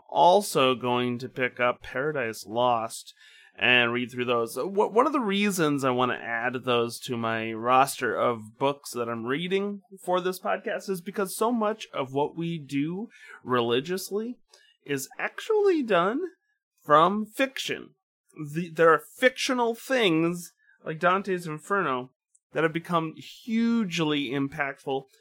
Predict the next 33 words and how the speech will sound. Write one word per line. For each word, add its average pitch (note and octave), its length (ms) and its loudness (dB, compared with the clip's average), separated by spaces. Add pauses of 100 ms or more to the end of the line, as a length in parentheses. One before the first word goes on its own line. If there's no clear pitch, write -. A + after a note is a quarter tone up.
(200)
in C#3 160 -4
how C#3 240 6
we D3+ 160 2
explore C#3+ 500 -2
the C#3+ 100 -2
world C#3 320 0
around C3+ 340 4
us C3+ 160 -2
through F3 220 0
a F3+ 60 2
religious C#3+ 520 -2
lens, A#2 420 -4
how C#3 200 -2
we D3 160 -2
experience B2 560 -8
things A#2 320 -10
like A2 180 -14
sin G3 380 2
and C3 180 -2
virtue, D3 580 0
the A2 160 -14 (100)
devil, C#3+ 640 4
God, B2+ 560 4
angels, B2 680 -6 (380)
and A#2 120 -2
all D3+ 200 10
those E3 320 6
wonderful C#3+ 520 0
and B2 160 -2
weird B2 280 0
things A2+ 340 -6
in G#2+ 140 -8
between. G3 380 0